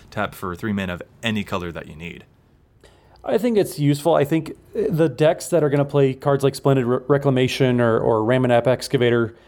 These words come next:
Speaker 2: cards like that to get the cards back out of the graveyard, those are gonna be the ones that benefit the most from this and, and, you know, have any bit of use for it. I think decks that don't have any ways to interact with the graveyard without a Crucible or anything like that,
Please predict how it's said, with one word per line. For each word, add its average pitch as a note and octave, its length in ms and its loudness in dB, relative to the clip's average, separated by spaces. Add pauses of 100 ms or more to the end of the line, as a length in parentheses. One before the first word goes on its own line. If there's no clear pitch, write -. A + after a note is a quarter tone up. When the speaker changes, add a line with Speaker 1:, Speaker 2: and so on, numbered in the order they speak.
(200)
Speaker 2:
cards F3+ 200 0
like E3+ 120 2
that D3 160 2
to C#3 80 -4
get C#3+ 140 0
the C3+ 40 -4
cards C3 300 0
back B2 180 4
out C#3 60 -2
of C3 80 4
the A#2 40 0
graveyard, E3+ 600 0 (180)
those F#3 240 2
are - 20 -4
gonna F#3 140 0
be D#3+ 80 4
the D3+ 80 2
ones D3 160 2
that C3+ 140 0
benefit C#3+ 380 0
the C#3 80 2
most B2 340 0
from F#3 220 0
this A3+ 260 0
and, C3 240 0 (100)
and, C3 340 0 (1400)
you D#3 100 2
know, C3 260 2 (200)
have D#3 420 0
any C#3+ 300 2
bit A#2 180 0
of A2+ 80 -2
use B2 180 0
for A#2 200 0
it. - 80 -4
I C3+ 100 2
think C#3+ 320 0 (560)
decks D3 360 0
that B2 300 0
don't C#3+ 280 0
have C#3 180 2
any C#3 140 2
ways C3+ 360 2
to C3 200 2
interact C3 340 0
with C3+ 80 -4
the A#2 60 -2
graveyard B2 480 2
without A#2+ 260 2
a A#2 60 -4
Crucible C#3+ 460 0
or C3 280 2
anything C#3 300 2
like B2 180 -2
that, B2 280 2